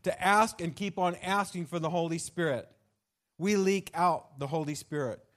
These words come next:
We are human. We are dealing with our own nature. And so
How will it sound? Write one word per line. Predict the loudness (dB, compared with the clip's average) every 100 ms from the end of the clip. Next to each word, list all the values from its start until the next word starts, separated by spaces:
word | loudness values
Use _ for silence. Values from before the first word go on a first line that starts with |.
| _
We | 2
are | 2 0
human. | -2 -2 -2 -4 -8 -18 _ _ _ -6
We | -2 -2
are | 2 2
dealing | 2 2 2 0
with | -2
our | -2 0
own | 0 2 2
nature. | 0 0 -4 -6 -8 _ _ _ -6
And | -4
so | 0 0 0